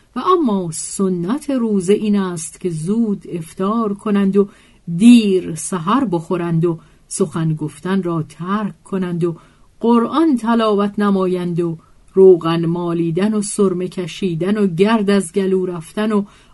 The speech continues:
آب دهن فرو بردن و بیرون آمدن منی به احتلام و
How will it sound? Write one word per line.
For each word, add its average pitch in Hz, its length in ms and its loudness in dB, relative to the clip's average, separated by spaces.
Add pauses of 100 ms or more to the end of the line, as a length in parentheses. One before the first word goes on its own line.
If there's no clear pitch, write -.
(100)
آب 254 380 4
دهن 208 360 0
فرو 214 340 2
بردن 196 400 4
و 240 80 4
بیرون 202 420 4
آمدن 196 540 0
منی 214 420 2
به 208 160 2
احتلام 214 720 0
و 202 140 0